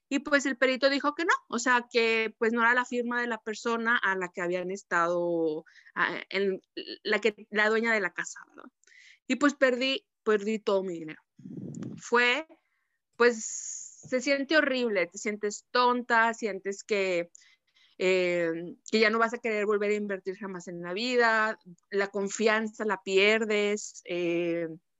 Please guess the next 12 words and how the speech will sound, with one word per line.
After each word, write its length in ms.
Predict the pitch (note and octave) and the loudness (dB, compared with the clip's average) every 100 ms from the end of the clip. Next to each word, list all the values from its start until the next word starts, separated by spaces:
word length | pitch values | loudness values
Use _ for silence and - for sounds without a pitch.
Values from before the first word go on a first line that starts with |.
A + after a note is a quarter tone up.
| _ _ _ _ - - | _ _ _ _ -20 0
eh, 400 | G3 G3 G3 - _ _ _ | 4 4 2 -8 _ _ _
son 420 | - B3 B3 C4+ | 2 4 4 2
muchas 300 | C4+ C#4 C#4 | 0 -2 0
emociones 840 | C#4+ B3 - A#3+ A#3 A#3+ C4 - _ | 0 0 0 0 2 0 -2 -10 _
que, 540 | A3+ G3+ F#3 D#3 - - | -2 0 0 -2 -6 -4
que 100 | G3+ | -4
pasan, 500 | - A#3 - G3 F3 | 2 2 2 -4 -4
¿no? 200 | F3 C4 | -6 -10
Sobre, 480 | - - F#3+ F3 F3+ | -14 -8 -6 -4 -6
sobre 380 | - G3+ F#3+ F3+ | -4 -2 0 -2
ti, 320 | F3+ G#3 C4 - _ _ - - _ _ | -2 -2 -2 -6 _ _ -20 -20 _ _
eh, 680 | G3 F#3+ F#3+ F#3+ F#3 F3+ | 2 4 4 4 0 -2